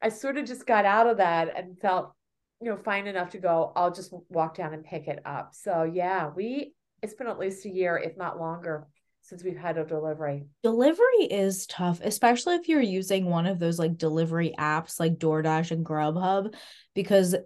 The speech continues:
Speaker 2: it could be anybody from anywhere delivering your food. And if they don't know your neighborhood, or if, like, you live in an apartment complex,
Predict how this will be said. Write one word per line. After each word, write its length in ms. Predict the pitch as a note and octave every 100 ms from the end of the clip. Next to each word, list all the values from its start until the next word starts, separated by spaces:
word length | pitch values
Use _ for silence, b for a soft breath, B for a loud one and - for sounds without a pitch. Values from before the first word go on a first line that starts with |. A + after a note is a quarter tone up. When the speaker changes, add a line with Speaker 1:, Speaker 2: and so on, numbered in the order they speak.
| _ -
Speaker 2:
it 220 | G3 G3
could 180 | B3+ B3
be 400 | B3+ C4 - -
anybody 720 | E3 D#3+ F#3 F#3+ G3+ A3 A3+
from 320 | A3+ G3 F3 -
anywhere 420 | D#3 E3 F3+ G3
delivering 560 | G3 F#3+ E3+ E3+ F#3 F3+
your 160 | E3+
food. 600 | E3 - D#3+ D#3+ F#3 G3 B B B
And 120 | F#3 F#3
if 120 | F3+
they 220 | E3+ E3+
don't 240 | C#4 E4+
know 120 | A#3 G3+
your 220 | G#3+ F#3
neighborhood, 880 | E3+ C#3+ F3 G3+ A3+ B3+ C4 C4+ C4+ b _
or 180 | - A3+
if, 120 | G#3+ A#3
like, 200 | G3+ F3+
you 200 | F#3+ G3
live 320 | G#3 G#3 A3
in 60 |
an 100 | B3
apartment 600 | A3+ E3+ - D#3+ F#3 A3 A3+
complex, 800 | A#3 A#3 A#3+ B3 A#3+ A#3+ -